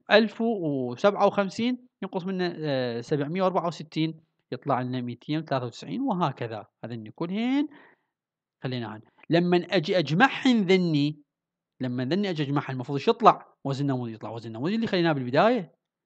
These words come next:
مي-، ألفين غرام، احنا غير خلينا ألفين غرام استخدمنا. زين، واحد يقول لي: "زين دكتور، احنا بال-، بالعملي هذا لازم يطلع ألفين". زين، إذا طلع هذا ألف وتسعمية وتسعين،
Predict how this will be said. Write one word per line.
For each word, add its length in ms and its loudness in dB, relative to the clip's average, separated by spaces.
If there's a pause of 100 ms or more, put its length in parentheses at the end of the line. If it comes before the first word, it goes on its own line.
(520)
مي-، 180 -8
ألفين 260 -6
غرام، 220 4
احنا 140 -2
غير 140 6
خلينا 300 6
ألفين 220 4
غرام 180 4
استخدمنا. 560 -2 (360)
زين، 120 -4
واحد 220 -4
يقول 180 -4
لي: 60 -4
"زين 140 -4
دكتور، 360 -4
احنا 200 -6
بال-، 260 -4 (260)
بالعملي 640 -4 (840)
هذا 260 0
لازم 280 -2
يطلع 260 -6
ألفين". 540 -4 (460)
زين، 160 -10
إذا 280 4
طلع 400 -2
هذا 440 2 (440)
ألف 260 -4
وتسعمية 840 -6 (2250)
وتسعين، 540 -6